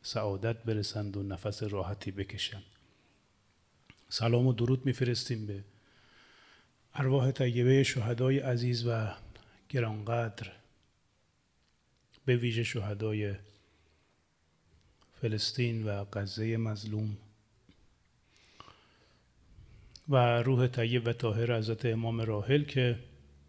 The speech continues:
شاید در میان علما، در میان مراجع تقلید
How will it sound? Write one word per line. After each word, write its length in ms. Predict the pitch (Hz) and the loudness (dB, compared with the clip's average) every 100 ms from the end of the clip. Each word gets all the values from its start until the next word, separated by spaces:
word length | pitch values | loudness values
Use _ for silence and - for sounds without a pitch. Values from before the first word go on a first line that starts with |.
| - - - - - - - - - - | -20 -20 -20 -20 -20 -20 -20 -20 -20 -16
شاید 460 | - 156 139 127 123 - - - | -4 4 6 6 4 -4 -18 -4
در 280 | 120 107 101 - - - - - - - - - - | 0 2 0 -10 -20 -20 -20 -20 -20 -20 -20 -20 -2
میان 600 | 139 127 127 127 123 113 92 - - - | 4 6 6 6 4 2 -2 -14 -20 2
علما، 640 | 139 117 113 117 113 95 - - _ _ _ _ _ - | 4 6 2 0 0 -2 -8 -20 _ _ _ _ _ -10
در 140 | - 110 | -2 -2
میان 560 | 107 107 107 107 107 - - - - - - _ _ _ _ _ - - - - _ _ _ _ _ _ _ - | 0 0 0 0 -2 -4 -20 -20 -20 -20 -20 _ _ _ _ _ -20 -20 -20 -20 _ _ _ _ _ _ _ 4
مراجع 560 | 117 113 104 131 135 | 6 6 4 4 2
تقلید 680 | 127 117 107 110 113 113 | 2 -2 0 0 0 -2